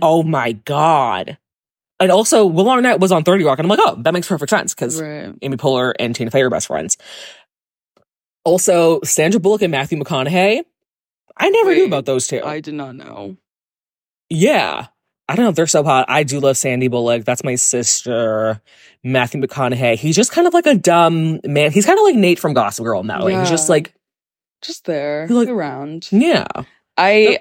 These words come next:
Speaker 1: He's just, he's a himbo.
Speaker 2: There's a, there's, you know, the Beyonce performance where she's, like, at the Country Music Awards singing Daddy
Speaker 1: Mm-hmm.
Speaker 2: Lessons? There's a shot of him,
Speaker 1: Yeah.
Speaker 2: like,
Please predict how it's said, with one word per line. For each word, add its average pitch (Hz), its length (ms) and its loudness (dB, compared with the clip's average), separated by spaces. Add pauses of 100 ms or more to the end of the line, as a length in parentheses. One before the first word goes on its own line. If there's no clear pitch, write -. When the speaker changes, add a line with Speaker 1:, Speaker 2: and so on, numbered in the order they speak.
(100)
Speaker 1:
He's 269 120 2
just, 381 140 4
he's 349 220 2
a 415 40 4
himbo. 339 420 2
Speaker 2:
There's 208 280 2
a, 185 460 2 (180)
there's, 196 360 -4 (140)
you 202 140 -2
know, 220 200 4
the 214 120 4
Beyonce 170 720 0
performance 151 680 -2
where 143 120 -2
she's, 151 480 0
like, 143 140 2
at 135 180 -4
the 147 380 2
Country 151 300 -2
Music 143 300 0
Awards 160 720 2 (380)
singing 143 380 2
Daddy 135 260 2
Speaker 1:
Mm-hmm. 151 80 0
Speaker 2:
Lessons? 175 560 -4 (300)
There's 180 180 0
a 180 40 2
shot 196 300 2
of 175 100 0
him, 175 220 2
Speaker 1:
Yeah. 131 60 -4
Speaker 2:
like, - 340 -4